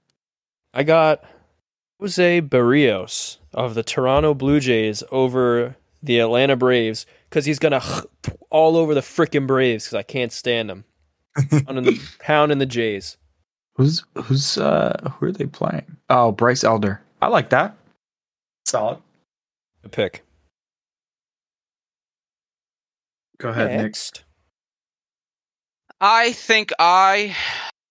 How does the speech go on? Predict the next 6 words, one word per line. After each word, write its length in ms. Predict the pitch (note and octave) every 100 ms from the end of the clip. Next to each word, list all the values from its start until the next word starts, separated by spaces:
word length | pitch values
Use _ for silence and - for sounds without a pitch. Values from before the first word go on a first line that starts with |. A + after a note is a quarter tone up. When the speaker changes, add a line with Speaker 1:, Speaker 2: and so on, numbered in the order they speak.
| _ _ _ _ _ _ _ _ _ -
Speaker 3:
I'm 260 | F3 G#3
going 380 | F3 E3+ E3 D#3 -
to 140 | D3+
take 400 | - C#3 B2+ - - - _ _ _ _
the 280 | C#3 A#2+ A#2+
Tigers 720 | A2+ - C3+ D3+ E3+ F3 F3+